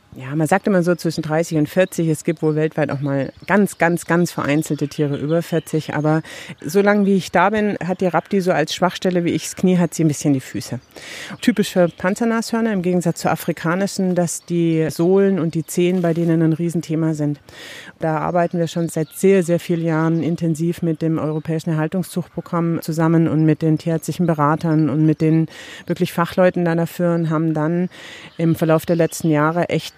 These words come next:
diese ganze Anlage hier nochmal auf den Kopf gestellt. Und das war richtig aufwendig.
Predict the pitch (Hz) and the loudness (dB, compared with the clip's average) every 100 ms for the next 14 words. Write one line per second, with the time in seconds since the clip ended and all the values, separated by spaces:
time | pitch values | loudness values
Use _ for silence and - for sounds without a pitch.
0 | - 156 156 196 202 202 - 170 170 165 | -2 0 2 2 0 -2 -2 0 0 0
1 | 160 170 160 139 156 - _ - 147 160 | 0 2 2 2 -2 -4 _ -6 -2 -2
2 | - - - - 151 156 147 139 - - | -4 -8 -6 -6 -4 0 0 0 -6 0
3 | 160 160 156 175 160 143 147 175 - 180 | 2 2 2 2 2 0 -2 -2 0 -4
4 | - 165 196 - 214 220 220 214 - | 0 0 0 0 0 2 2 0 -6